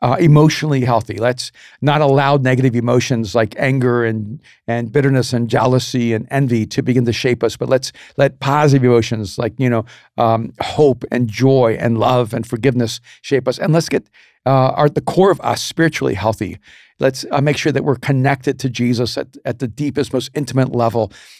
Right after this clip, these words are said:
And if you're listening right now and you don't even believe in Jesus, I'm telling you, um, the health of your soul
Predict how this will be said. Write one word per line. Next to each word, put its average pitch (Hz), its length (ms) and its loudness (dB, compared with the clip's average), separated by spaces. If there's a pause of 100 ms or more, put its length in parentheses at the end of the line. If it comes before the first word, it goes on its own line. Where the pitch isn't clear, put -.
(120)
And 143 100 2
if 135 80 2
you're 156 120 4
listening 160 300 2
right 139 180 2
now 131 260 4
and 123 180 0
you 135 200 2
don't 135 160 4
even 123 180 2
believe 131 300 2
in 127 80 2
Jesus, 123 460 -2 (920)
I'm 147 160 2
telling 147 320 2
you, 117 220 0 (520)
um, 120 380 0 (340)
the 135 120 2
health 156 320 0
of 147 120 0
your 139 140 2
soul 127 640 0